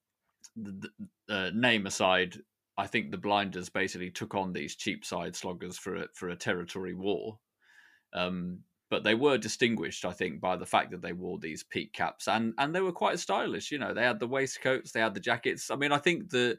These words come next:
one of the sh-, one of the things the show gets right, apart from the fact it's set, you know, sort of twenty, thirty years later,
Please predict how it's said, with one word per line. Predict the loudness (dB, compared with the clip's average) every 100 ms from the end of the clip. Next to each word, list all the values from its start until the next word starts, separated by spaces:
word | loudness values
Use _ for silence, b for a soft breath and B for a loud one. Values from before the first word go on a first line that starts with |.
| B B
one | 2
of | 4
the | 0
sh-, | -2 -4
one | -2 0
of | -2
the |
things | 0 2 2 0
the | -4
show | 2 2 2
gets | 0 -2 -2 2
right, | 2 2
apart | 2 2 2
from | -6
the | -2
fact | 0 0 -4
it's | -10 -2
set, | -2 -2
you | -6
know, | -6 -10 _
sort | -12 -10
of | -4
twenty, | -4 -4
thirty | -4 -6 -4 -6
years | -8 -6
later, | -6 -6 -10